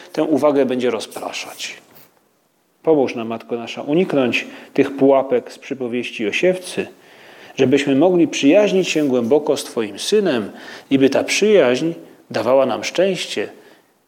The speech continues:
i poprzez nasze życie dawała też szczęście wielu innym ludziom.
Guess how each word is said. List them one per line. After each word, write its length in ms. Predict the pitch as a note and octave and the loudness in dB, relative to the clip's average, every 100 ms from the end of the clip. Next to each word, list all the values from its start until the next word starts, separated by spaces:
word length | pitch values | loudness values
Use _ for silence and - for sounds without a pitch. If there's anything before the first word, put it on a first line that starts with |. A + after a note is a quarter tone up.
| _ | _
i 80 | - | -8
poprzez 280 | A#2+ - A2+ | -6 -4 0
nasze 320 | D#3+ A3+ B3 | 2 4 4
życie 280 | G#3+ G#3 F#3 | 4 4 4
dawała 360 | D3+ C3+ C#3 B2+ | 4 4 4 2
też 280 | A#2+ - - | -2 -6 -8
szczęście 640 | - E3 G3+ - - D3+ | -4 -2 -2 -4 -2 -2
wielu 360 | C3 D3+ F#3+ G3 | 2 4 4 4
innym 420 | F3+ E3 D3 B2+ | 2 -2 -2 -2
ludziom. 360 | G#2 F#2+ - | -4 -6 -8